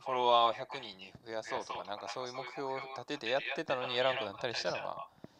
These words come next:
あ、うん、まあ、それは休止なのかもしれないけど、そもそもその目的自体が、まあ、うん、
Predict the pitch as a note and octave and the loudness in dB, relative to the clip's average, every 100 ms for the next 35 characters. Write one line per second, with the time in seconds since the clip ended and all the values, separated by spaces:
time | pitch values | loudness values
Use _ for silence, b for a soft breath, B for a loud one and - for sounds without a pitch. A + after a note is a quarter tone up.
0 | B B B - _ _ - F#2 F2+ - | B B B -20 _ _ -8 -6 -6 -10
1 | - G2+ F#2 A#2+ G2+ A2+ G2 A2 F2+ F2+ | -6 -4 0 0 0 -2 -4 -4 -6 2
2 | D#3 A2 - G2+ F#2 F#2 - F3 B2 - | 4 4 0 -8 -14 -12 0 4 4 2
3 | G#3 A3+ A3 F#3+ - F3+ F3 F3+ - G#3+ | -2 0 2 0 0 0 0 -2 -8 -10
4 | F#3 F3 F3+ A2+ F2+ F#2 - - - G#2 | -10 -4 2 2 2 -2 -2 -4 2 2
5 | F#2 - - - _ - G#2 G2+ G2 G2 | 2 -2 -12 -16 _ -16 -14 -12 -14 -16
6 | G#2 | -18